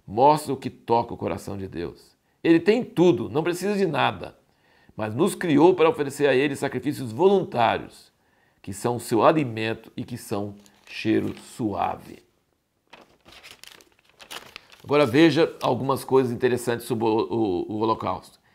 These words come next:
Em nenhuma hipótese deveria ser deixado de oferecer o holocausto diário. Podia ser sábado, podia ser festa da Páscoa, podia ser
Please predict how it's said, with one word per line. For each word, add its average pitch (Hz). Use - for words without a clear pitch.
Em 165
nenhuma 190
hipótese 127
deveria 131
ser 147
deixado 135
de 139
oferecer 120
o 123
holocausto 123
diário. 117
Podia 131
ser 127
sábado, 135
podia 120
ser 123
festa 131
da -
Páscoa, 120
podia 113
ser 120